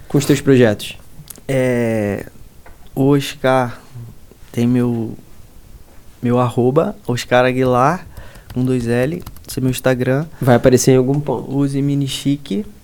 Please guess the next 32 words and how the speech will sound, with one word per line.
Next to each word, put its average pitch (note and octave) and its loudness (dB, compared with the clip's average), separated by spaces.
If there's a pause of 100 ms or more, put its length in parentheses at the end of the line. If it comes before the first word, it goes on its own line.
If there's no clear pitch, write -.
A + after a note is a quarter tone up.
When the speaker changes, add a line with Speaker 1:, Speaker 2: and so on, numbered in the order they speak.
(640)
Speaker 2:
Ah, B2 -6
Use C3 -4
Mini C3+ 0
Chique C#3 -4
é C#3 2
a, C3+ -2 (260)
o B2+ -6
arroba C3 0
da, B2+ -4 (1200)
da A#2+ -8
nossa B2 -6
marca. C3+ -2 (1080)
E F#3+ 0 (200)
tem G#3+ 0
também G3 4
o F#3+ 2
nosso F#3+ 0
site, - -2
lá E3 2
no E3 -2
Instagram D#3 -2
vai D3+ -4
ter D3+ -4
lá, D3 -2 (240)
se - -14
você C#3 -8
quiser C3+ -4
falar C#3 -4
com C#3+ -6 (460)
WhatsApp. C3 -2
Speaker 1:
Tem E3+ 6
e-commerce? F3 2